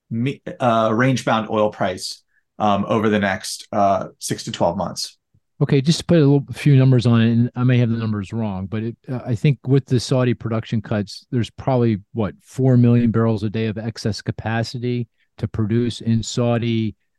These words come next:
Speaker 2: a little bit in U A E, um, a couple of other countries. Is that about right? Four, four million. And we, just for context, we consume, produce about a hundred million,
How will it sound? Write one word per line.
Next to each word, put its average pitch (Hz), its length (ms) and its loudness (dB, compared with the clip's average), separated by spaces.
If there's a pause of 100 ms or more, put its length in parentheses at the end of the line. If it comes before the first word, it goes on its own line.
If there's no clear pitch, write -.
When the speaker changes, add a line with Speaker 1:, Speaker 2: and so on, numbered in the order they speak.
(300)
Speaker 2:
a 110 40 -14
little 123 180 0
bit 117 140 0
in 113 200 2
U 113 200 -2
A 110 80 -4
E, 107 640 -4 (240)
um, 101 420 -6
a - 40 -18
couple 107 220 -8
of 98 60 -8
other 101 320 -4 (160)
countries. 95 460 -4
Is 95 100 -6
that 117 140 2
about 110 200 2
right? 110 320 -4
Four, 113 320 -4
four 113 160 -2
million. 107 340 4
And 135 60 6
we, 139 160 4 (560)
just 160 140 2
for 139 100 4
context, 143 520 2
we 117 100 0
consume, 131 720 2 (380)
produce 131 260 0
about 123 180 -2
a 107 40 -2
hundred 123 200 0
million, 113 360 -4